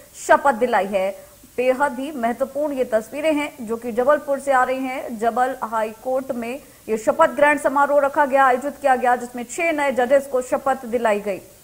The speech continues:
तो यहाँ आपको बता दें कि ये तस्वीरें जबलपुर की है, जहाँ हाई कोर्ट में शपथ ग्रहण कार्यक्रम रखा गया और हाई कोर्ट को अब छह नए जजेस और मिल गए हैं, जिन्होंने इस शपथ ग्रहण समारोह में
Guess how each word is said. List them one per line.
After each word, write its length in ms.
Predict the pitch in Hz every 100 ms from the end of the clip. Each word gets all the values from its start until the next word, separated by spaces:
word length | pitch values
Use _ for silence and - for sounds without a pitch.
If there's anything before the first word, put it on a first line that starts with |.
| - - - - - -
तो 60 |
यहाँ 240 | 226 269 339
आपको 200 | 330 330
बता 260 | 302 311
दें 160 | 302 330
कि 360 | 311 302 330 -
ये 140 | 254
तस्वीरें 500 | 262 269 269 311 311
जबलपुर 520 | 269 262 311 277 294 277
की 160 | 285
है, 240 | 294 294 302
जहाँ 560 | 277 269 269 302 - -
हाई 160 | 254 254
कोर्ट 260 | 247 285 269 277
में 80 |
शपथ 460 | 277 277 277 277 277
ग्रहण 440 | 233 247 254 247
कार्यक्रम 500 | 269 254 247 254 247
रखा 220 | 247 262 247
गया 260 | 233 254
और 400 | - 226 226 214
हाई 280 | 220 233 233
कोर्ट 300 | 233 339 403
को 140 | 359
अब 240 | 359 359 -
छह 300 | - 359 381
नए 300 | 311 302 320
जजेस 420 | 240 285 254 254
और 180 | 320 339
मिल 180 | 302 254
गए 180 | 214 196
हैं, 240 | 202 190 - - -
जिन्होंने 400 | 247 294 302 294
इस 120 | 311 294 277 302 - -
शपथ 340 | - 370 - 320
ग्रहण 300 | 247 294 277
समारोह 500 | 294 262 262 254 262
में 240 | 247 254